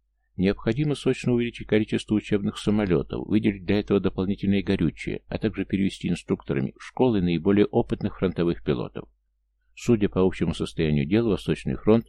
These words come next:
это надолго. Геринг вздохнул и поудобнее перехватил свой жезл рейхсмаршала.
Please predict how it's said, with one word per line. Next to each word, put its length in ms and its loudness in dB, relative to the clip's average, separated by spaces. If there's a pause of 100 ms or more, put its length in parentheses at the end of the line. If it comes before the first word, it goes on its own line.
(140)
это 380 -2
надолго. 580 -4 (800)
Геринг 400 2
вздохнул 720 0
и 100 -2
поудобнее 560 2
перехватил 520 -2
свой 200 4
жезл 340 0
рейхсмаршала. 880 -4